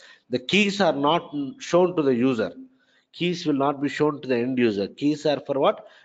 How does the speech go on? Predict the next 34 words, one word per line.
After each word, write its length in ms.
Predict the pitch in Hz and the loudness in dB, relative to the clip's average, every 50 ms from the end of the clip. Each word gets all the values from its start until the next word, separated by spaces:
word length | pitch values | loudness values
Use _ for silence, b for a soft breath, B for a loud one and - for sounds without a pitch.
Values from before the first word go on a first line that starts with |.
| B _ | B _
Internal 520 | 135 143 165 165 - 202 185 185 185 180 170 | -4 -4 -4 -2 -2 -2 0 2 2 2 4
identification 920 | 160 139 135 139 135 131 - - 113 - 127 123 113 - - 131 123 113 | 2 2 2 0 -4 -6 -10 -12 -10 -6 -6 -6 -4 -4 -6 -6 -6 -4
to 100 | 127 123 | -2 -2
identify 500 | 117 120 123 131 131 139 131 - 135 127 | 0 0 -2 -2 -4 -6 -4 -2 -4 -4
the 140 | 123 123 117 | -4 -6 -8
selected 540 | - - 127 127 127 127 - - 131 123 117 | -4 -2 -2 -2 -2 -4 -4 -6 -4 -4 -4
value 300 | 120 113 117 117 117 117 | -4 -6 -6 -6 -8 -8
in 100 | 117 120 | -8 -4
the 180 | 170 208 226 b b b b b b b _ | -4 -4 -4 b b b b b b b _
drop 300 | - 113 117 113 107 107 | 0 0 0 0 0 0
down 200 | 117 113 110 101 | -2 -2 -2 -4
list 260 | 98 95 - - - | -6 -10 -12 -14 -8
box. 460 | 101 95 82 73 - - _ _ - _ | -6 -6 -6 -6 -8 -14 _ _ -20 _
Done. 180 | - 120 107 - _ _ _ _ _ _ _ _ _ _ _ _ _ _ _ _ _ _ _ _ _ _ _ _ _ _ _ _ _ _ _ _ _ _ _ _ _ _ _ _ _ _ _ _ _ _ _ _ _ | -14 -14 -14 -14 _ _ _ _ _ _ _ _ _ _ _ _ _ _ _ _ _ _ _ _ _ _ _ _ _ _ _ _ _ _ _ _ _ _ _ _ _ _ _ _ _ _ _ _ _ _ _ _ _
Okay, 340 | 107 113 - 160 175 170 B B B B B B _ | -12 -4 -2 -2 -2 -2 B B B B B B _
so 440 | - - 123 120 117 117 107 - - - | -6 -2 0 0 0 0 -2 -6 -10 -8
when 180 | 117 120 120 | -6 -2 0
I 360 | 123 120 120 120 120 107 - - - _ _ _ | 0 2 2 0 -2 -4 -8 -14 -20 _ _ _
select 380 | _ - 131 127 127 120 117 | _ 0 2 4 4 2 2
this 180 | 120 131 127 120 | 2 0 2 4
oops 240 | 131 135 131 - - | 2 2 2 2 2
web 140 | 139 135 | 2 4
app, 180 | 156 165 160 - | 4 2 2 0
I 120 | 131 117 | -2 0
got 220 | 107 110 113 107 95 | 2 2 2 2 0
oops 240 | 104 98 - - - | -2 -4 -6 -6 -6
web 160 | 95 85 82 | -6 -6 -8
app. 140 | 85 80 - _ | -12 -14 -16 _
When 160 | 101 104 104 | -14 -12 -12
I 20 | |
select 320 | 95 - 117 120 123 120 117 | -8 -4 -2 -2 -2 -2 -4
this 140 | 117 113 - | -10 -14 -14
cross 360 | - - 127 127 131 127 - | -6 -2 -2 0 0 -2 -2
apps, 200 | 156 165 165 | -2 -2 -2